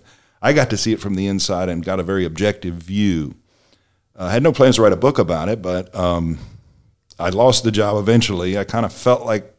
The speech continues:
it was gonna happen because here I am empowering people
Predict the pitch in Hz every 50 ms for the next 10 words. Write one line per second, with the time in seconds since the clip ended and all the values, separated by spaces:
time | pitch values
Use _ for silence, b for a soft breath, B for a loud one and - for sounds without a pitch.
0 | _ _ - 117 117 131 123 98 95 117 120 113 95 90 117 113 101 - 98 92
1 | 95 92 - 98 92 - - - _ - - 156 135 127 127 127 117 101 98 -
2 | 123 127 123 123 107 101 92 - - 139 143 135 - 101 92 92 92 b